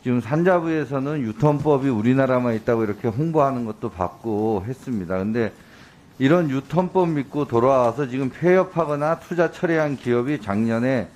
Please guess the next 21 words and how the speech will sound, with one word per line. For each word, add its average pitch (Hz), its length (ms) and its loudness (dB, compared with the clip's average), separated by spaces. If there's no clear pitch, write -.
기준해서 120 640 4
열여덟 123 540 2
개입니다. 92 640 -2
어, 90 360 -6
지금 117 360 -6
피티를 170 600 0
보시면 135 380 -2
아시겠지만 127 840 -2
예산은 170 460 0
수백억 202 520 0
늘렸는데, 139 800 -2
어, 117 160 0
유턴 156 420 -2
기업은 165 360 2
뭐, 131 160 2
열 123 220 4
개? 202 200 -2
스무 196 240 0
개 185 160 4
남짓 135 420 -4
들어왔습니다. 95 800 -2